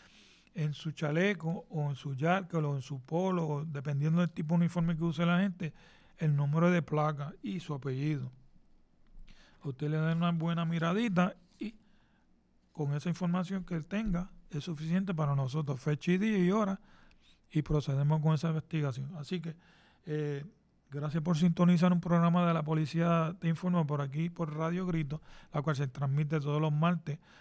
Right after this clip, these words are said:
a las tres de la tarde por la frecuencia mil doscientos A M, noventa y tres punto tres F M y noventa y dos punto uno F M. Eh, como le dije, este que le habla es el Teniente Vicente Román López, director auxiliar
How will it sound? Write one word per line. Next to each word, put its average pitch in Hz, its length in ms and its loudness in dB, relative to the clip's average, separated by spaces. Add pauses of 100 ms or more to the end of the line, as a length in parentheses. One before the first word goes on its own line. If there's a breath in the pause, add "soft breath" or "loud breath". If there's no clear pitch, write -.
(120)
a 143 100 -4
las 131 160 -2
tres 151 180 -2
de - 20 2
la 147 140 2
tarde 165 300 0
por 143 160 -4
la 131 100 -4
frecuencia 143 640 -2
mil 143 280 -2
doscientos 151 600 -2
A 151 180 0
M, 170 200 2
noventa 139 340 -2
y 135 40 -6
tres 143 200 -8
punto 151 300 -4
tres 151 180 -2
F 160 180 0
M 180 180 2
y 170 60 2
noventa 143 380 0
y - 20 -2
dos 147 220 -4 (100)
punto 170 340 0
uno 180 240 2 (440 loud breath)
F 147 340 0
M. 131 180 0 (520 loud breath)
Eh, 147 100 -4
como 143 160 -2
le 143 120 2
dije, 180 340 2
este 156 260 -6
que 156 100 0
le 156 80 0
habla 160 180 0
es 156 60 2
el - 40 -12
Teniente 151 400 0
Vicente 151 420 -2
Román 151 300 0
López, 170 300 -2
director 143 460 -2
auxiliar 151 600 0